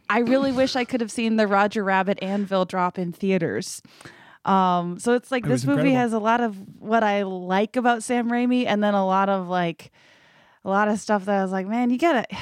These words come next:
Speaker 1: you gotta talk to a second person that isn't, you know, directly related to you sometimes." But <laughs>
Speaker 2: Um, yes, this movie has, I would say, a, a,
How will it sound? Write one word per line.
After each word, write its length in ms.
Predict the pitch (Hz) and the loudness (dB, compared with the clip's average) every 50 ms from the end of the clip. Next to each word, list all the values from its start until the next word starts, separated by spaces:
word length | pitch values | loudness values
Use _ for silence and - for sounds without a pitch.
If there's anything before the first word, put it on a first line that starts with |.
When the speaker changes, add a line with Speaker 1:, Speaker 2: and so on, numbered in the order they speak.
| - - - | -12 -14 -12
Speaker 1:
you 60 | - - 247 | -6 -2 0
gotta 120 | 208 185 | 0 0
talk 220 | - 202 190 175 - | 0 0 -2 -2 -2
to 100 | - 175 | -2 -2
a 80 | 165 | -4
second 380 | - - 180 175 - 170 156 - | -2 -4 -6 -4 -4 -4 -6 -4
person 480 | - 180 175 156 - 180 170 160 170 151 | -2 -2 -2 0 0 0 0 0 2 2
that 160 | 180 170 - | 0 0 0
isn't, 340 | 196 196 180 190 185 - - _ | 0 -2 -2 -4 -6 -6 -10 _
you 180 | 160 196 196 | -4 -2 0
know, 160 | 180 175 165 | 2 2 0
directly 460 | 160 - - 175 175 170 - 190 175 165 | 0 2 2 2 2 2 0 -2 -2 0
related 400 | 160 160 160 165 156 165 151 - | 0 0 0 2 0 0 -2 -4
to 100 | - 165 | -4 -2
you 140 | 156 156 151 | -2 -2 -2
sometimes." 580 | - 165 156 147 147 160 151 147 151 143 - 170 170 170 160 | -2 -2 -4 -2 0 0 0 0 0 0 2 4 4 6 6
But 220 | 170 165 165 - - - - - - _ - | 4 2 0 -2 -8 -18 -20 -20 -20 _ -4
<laughs> 260 | 233 - - - 240 - - _ - 208 208 220 202 - 160 196 190 190 - - - 190 214 233 254 254 262 247 226 202 180 - - - - - - _ _ _ _ _ _ _ _ _ - | -4 -4 0 0 0 0 0 _ -6 -4 -4 -4 -4 -6 -6 -4 -4 -6 -6 -6 -8 -6 -6 -6 -6 -8 -12 -14 -14 -16 -18 -20 -20 -20 -20 -20 -20 _ _ _ _ _ _ _ _ _ -6
Speaker 2:
Um, 540 | 139 139 135 127 127 123 120 120 120 117 - - | -2 0 2 2 4 4 2 2 0 -2 -4 -2
yes, 300 | 143 123 98 - - - | -2 -2 -2 -2 -6 -2
this 240 | - 147 139 - - | 0 0 0 2 2
movie 320 | 151 151 147 143 147 143 | 2 2 4 4 2 2
has, 320 | 135 131 123 123 120 117 - | 2 2 2 2 0 -2 -4
I 160 | - 135 123 | -4 -2 0
would 180 | 120 120 117 | 0 0 0
say, 480 | 113 - - 120 107 107 107 95 95 95 - _ - | -2 -6 -6 -4 -4 -4 -4 -4 -6 -8 -10 _ -4
a, 340 | 98 104 95 90 87 87 - - _ - | -2 -2 0 0 -2 -4 -6 -10 _ -10
a, 340 | 104 107 95 95 92 92 | -8 -6 -4 -4 -6 -6